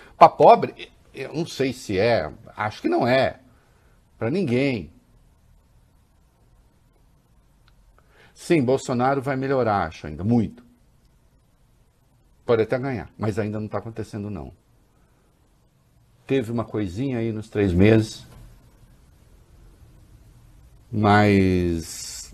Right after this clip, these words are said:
não tem esse movimento que algumas pessoas estão vendo, né?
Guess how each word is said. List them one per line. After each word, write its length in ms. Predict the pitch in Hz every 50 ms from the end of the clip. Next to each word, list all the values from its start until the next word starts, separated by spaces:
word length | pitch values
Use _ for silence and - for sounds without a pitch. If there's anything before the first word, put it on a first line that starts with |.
| - - -
não 600 | - 92 90 90 92 90 90 90 98 113 139 147
tem 420 | 147 - 107 92 95 101 101 101
esse 200 | 92 - - 104
movimento 800 | 92 90 90 85 90 82 80 82 85 87 90 - - 104 104 110 - - - - - - - - - - - - - - - - - - - - - - - - -
que 200 | - - 104 101
algumas 480 | 95 90 90 85 85 90 95 98 95 -
pessoas 440 | - 98 92 - - - 92 87 90
estão 500 | 98 92 - - - 85 90 98 98 101 - - - -
vendo, 520 | 101 87 90 101 87 82 76 - - - - - - - - - - - - - - - - - - - - - - - -
né? 240 | - 76 78 90 104